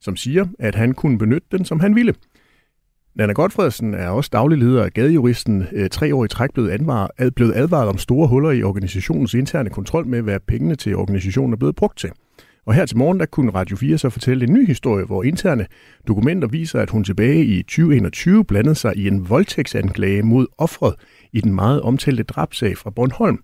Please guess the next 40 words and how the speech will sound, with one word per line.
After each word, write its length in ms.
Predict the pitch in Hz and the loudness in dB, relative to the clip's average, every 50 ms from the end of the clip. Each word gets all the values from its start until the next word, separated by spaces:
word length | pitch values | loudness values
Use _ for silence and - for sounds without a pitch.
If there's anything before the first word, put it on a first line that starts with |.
| _ _ _ _ _ _ _ _ - | _ _ _ _ _ _ _ _ -2
hvor, 320 | 113 110 104 101 98 95 92 | 2 2 4 4 2 2 0
øh, 200 | 95 92 92 87 _ | 0 -2 -2 -4 _
to, 220 | - - 160 - - 110 101 | -2 -2 -2 -2 -2 -4 -4
øh, 80 | 95 | -4
brødre 400 | - - 101 120 143 151 165 156 | -4 -2 -2 0 0 2 2 2
mishandlede 640 | 127 135 160 - - 127 113 120 113 110 104 95 85 | 2 0 0 -2 -2 0 0 2 2 0 0 -2 -2
og 80 | 80 | -4
slog, 340 | - - - 135 139 123 - - - - | -4 -2 0 0 0 0 -2 -8 -12 -6
øh, 300 | 110 101 95 95 92 90 - | -4 -2 0 0 0 -2 -2
en, 220 | - 104 101 98 92 | -4 -4 -4 -2 -2
øh, 200 | 92 87 85 78 - - | -4 -4 -6 -6 -6 -4
ung 200 | 135 139 - 117 | -4 -4 -2 -2
mand 200 | 110 120 123 120 | -2 -2 -2 -4
ihjel 300 | 120 101 104 104 117 139 | -4 -4 -2 -2 -2 -4
på 320 | - - - 113 104 95 - | -4 -2 0 2 2 2 2
bestialsk 580 | - 98 - - 107 107 113 - - - - 117 | 0 -2 -2 -2 -2 0 0 0 -2 -6 -6 -4
vis. 320 | 107 123 - - - - - - - - _ - _ _ - | -2 -2 -2 -4 -10 -16 -18 -20 -20 -20 _ -20 _ _ -4
De 100 | - 139 | -4 -4
fik, 280 | 127 - 151 143 - 120 | -2 -2 -4 -2 -2 -2
øh, 80 | 101 | -2
femten 320 | 95 - 160 170 156 156 143 | 0 0 0 0 0 0 0
års 180 | 107 90 - | -2 -2 -4
fængsel 320 | - - 170 - - 123 110 | -4 -4 -4 -4 -2 -4 -4
for 280 | - - 92 87 85 | -4 -4 -4 -4 -4
drabet, 380 | 85 - 135 147 147 123 110 101 | -4 -2 0 0 0 2 2 0
efter 180 | 110 - - 107 | 0 0 -4 -4
sagen 260 | - - 127 107 98 | 0 0 2 2 2
var 60 | 92 | 0
blevet 200 | - 98 95 92 - | 0 0 0 0 0
anket 320 | 95 104 117 123 143 120 | 0 0 2 2 2 2
og 80 | 95 87 | 2 2
havde 180 | 101 98 90 | 2 0 0
været 280 | 90 90 92 95 95 98 | 0 0 0 0 -2 -2
en 60 | 98 | -4
tur 260 | 98 - - 123 - - | -4 0 0 0 0 0
i, 180 | 113 101 95 95 | 0 -2 0 -2
øh, 100 | 92 90 | -2 -2
landsretten. 520 | 95 104 - - - 98 87 - - 90 - _ _ _ _ _ _ _ _ | -2 -2 -2 -4 -6 -8 -8 -6 -8 -12 -14 _ _ _ _ _ _ _ _
Men 160 | - - 127 - _ _ | 0 0 0 0 _ _
inden 340 | - 180 202 226 240 208 156 | 0 4 4 6 6 4 2